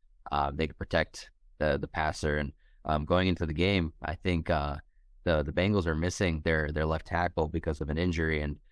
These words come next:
um, I thought the, the person that played that spot, um, I was just listening to,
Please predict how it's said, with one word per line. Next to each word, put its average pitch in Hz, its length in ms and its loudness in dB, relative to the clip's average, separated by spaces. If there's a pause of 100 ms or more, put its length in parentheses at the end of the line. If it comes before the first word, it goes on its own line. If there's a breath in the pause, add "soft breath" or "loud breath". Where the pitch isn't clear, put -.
(140)
um, 76 340 2
I 71 120 -2
thought 76 360 0
the, 76 200 0
the - 100 -8
person 82 380 -2
that 73 120 -6
played 82 400 0 (540)
that 76 120 -18 (180)
spot, 82 600 2
um, 73 400 -2
I 76 120 0
was 76 140 -4
just 80 220 -2
listening 82 360 -2
to, 76 220 0